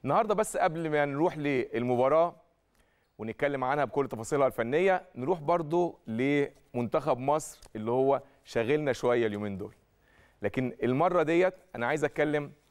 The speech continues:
طبعًا عايز أتكلم عن المكسب اللي فات. طبعًا المكسب كان مهم، في بعض الأوقات كان لينا الأفضلية في، آه، الملعب، آه، كان في سوء توفيق في بعض الكور. يمكن الشوط الأول أديناه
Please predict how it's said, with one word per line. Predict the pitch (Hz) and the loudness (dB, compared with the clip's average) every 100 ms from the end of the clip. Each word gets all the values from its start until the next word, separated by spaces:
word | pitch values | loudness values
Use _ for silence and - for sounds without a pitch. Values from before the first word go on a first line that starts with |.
| - | -6
طبعًا | 160 180 | -2 0
عايز | 160 175 | 0 0
أتكلم | 156 175 156 | 0 0 0
عن | 123 127 110 - | 0 -2 -4 -8
المكسب | 113 151 - 185 185 _ _ _ - | -4 -4 0 -2 -2 _ _ _ -12
اللي | 107 113 | -6 -6
فات. | - 151 - - _ _ - | 2 0 0 -10 _ _ -2
طبعًا | 127 117 113 - _ _ - - | 2 2 -2 -14 _ _ -20 -4
المكسب | 180 - | -2 0
كان | 165 151 | -2 -2
مهم، | 135 131 90 _ _ _ _ _ _ _ _ | 0 -2 -4 _ _ _ _ _ _ _ _
في | - | -10
بعض | 127 156 | 0 2
الأوقات | 143 135 147 139 - - _ - | 2 0 2 0 -4 -20 _ -4
كان | 117 117 | -4 -2
لينا | 135 123 - | -2 -2 -2
الأفضلية | 107 113 104 117 120 123 107 110 - - _ _ _ | -4 -4 0 2 2 2 2 -2 -18 -20 _ _ _
في، | - 120 110 104 | -6 -2 0 -2
آه، | - _ _ 92 98 104 | -6 _ _ -2 0 0
الملعب، | 113 143 160 185 - _ _ _ _ - | 0 2 2 0 -6 _ _ _ _ -2
آه، | 113 117 120 - - | 2 4 2 -2 -4
كان | 127 | -4
في | 160 | -4
سوء | - 160 | -4 -2
توفيق | - 123 - 147 - _ _ _ - | 0 0 0 -2 -2 _ _ _ -10
في | 117 | -2
بعض | 117 117 | 0 0
الكور. | 107 - 156 175 - _ _ _ | -2 0 2 2 -2 _ _ _
يمكن | 120 139 | -10 -6
الشوط | 127 165 160 | -4 -2 -2
الأول | 139 147 151 143 - | 2 4 4 2 0
أديناه | 120 104 110 135 147 127 | -4 -4 -4 0 0 0